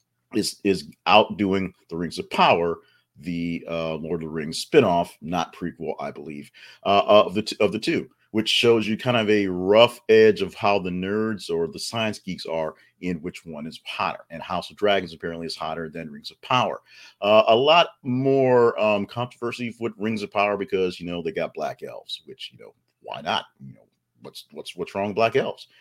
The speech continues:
They have more black actors doing these things, so why not have more black elves? Well,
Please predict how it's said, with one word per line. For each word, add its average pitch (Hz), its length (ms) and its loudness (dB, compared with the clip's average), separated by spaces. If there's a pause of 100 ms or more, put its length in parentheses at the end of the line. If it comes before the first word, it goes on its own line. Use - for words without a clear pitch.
They 90 80 -8
have 90 260 -2
more 95 160 0
black 104 340 2
actors 113 520 -2
doing 92 260 -6
these 82 180 -10
things, 90 280 -6
so 95 160 -2
why 90 220 -2
not 104 140 -2
have 107 140 -2
more 110 120 -4
black 120 240 -2
elves? 143 340 -4 (840)
Well, 147 300 -2